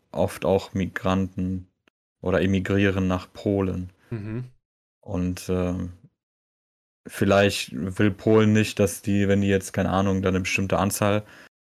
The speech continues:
Speaker 1: äh, reinlassen, dass, äh, die Weißrussen dann sehen, "Oh, okay, dann werden wir jetzt auch mal gehen." Ich sag das jetzt ohne Wertung oder so, ich versuch das nur jetzt nachzuempfinden. Ähm,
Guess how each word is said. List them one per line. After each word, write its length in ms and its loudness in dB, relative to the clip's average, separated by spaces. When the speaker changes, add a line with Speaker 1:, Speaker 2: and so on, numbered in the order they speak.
Speaker 1:
äh, 140 2
reinlassen, 760 2
dass, 320 -2
äh, 380 2
die 280 -4
Weißrussen 640 0
dann 120 2
sehen, 180 0
"Oh, 260 4
okay, 400 2
dann 600 -2
werden 240 2
wir 80 2
jetzt 140 -2
auch 240 2
mal 120 -2
gehen." 300 -4
Ich 120 -6
sag 160 4
das 120 4
jetzt 160 0
ohne 260 4
Wertung 320 4
oder 120 6
so, 160 4
ich 100 -2
versuch 300 2
das 160 0
nur 100 2
jetzt 160 -4
nachzuempfinden. 960 -2
Ähm, 720 0